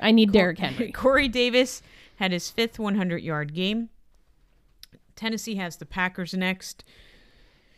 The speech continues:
Speaker 2: I think it's gonna be a tight game. The Packers have secured their, uh, playoff, but, um,
Speaker 1: I think Derrick Henry's gonna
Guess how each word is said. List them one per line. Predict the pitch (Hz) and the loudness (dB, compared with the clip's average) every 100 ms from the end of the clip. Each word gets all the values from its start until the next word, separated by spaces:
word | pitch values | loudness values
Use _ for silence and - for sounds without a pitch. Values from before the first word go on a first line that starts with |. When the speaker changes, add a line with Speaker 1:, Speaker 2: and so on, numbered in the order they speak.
| _ _ _ _ | _ _ _ _
Speaker 2:
I | - - - - - - - | -20 -20 -20 -20 -20 -20 -12
think | - 226 | -4 -2
it's | 202 | -2
gonna | 208 | -4
be | 170 | -4
a | 160 | -4
tight | - 196 185 | -4 -6 -4
game. | 185 180 | -6 -4
The | 175 | -6
Packers | 185 180 185 170 | -6 -6 -6 -8
have | 160 | -8
secured | 156 - - 175 170 156 | -12 -10 -6 -4 -6 -8
their, | 151 151 143 143 - | -8 -8 -8 -10 -12
uh, | 143 131 | -12 -12
playoff, | 131 - 185 180 170 165 - - _ _ _ _ _ _ _ _ - | -12 -6 -4 -2 -4 -6 -10 -20 _ _ _ _ _ _ _ _ -12
but, | 160 147 147 | -8 -6 -8
um, | 135 131 135 131 - | -8 -10 -12 -16 2
Speaker 1:
I | 240 | 6
think | 254 254 | 8 8
Derrick | 214 190 180 | 6 4 2
Henry's | 214 190 180 | 0 2 0
gonna | 196 185 170 | 0 0 0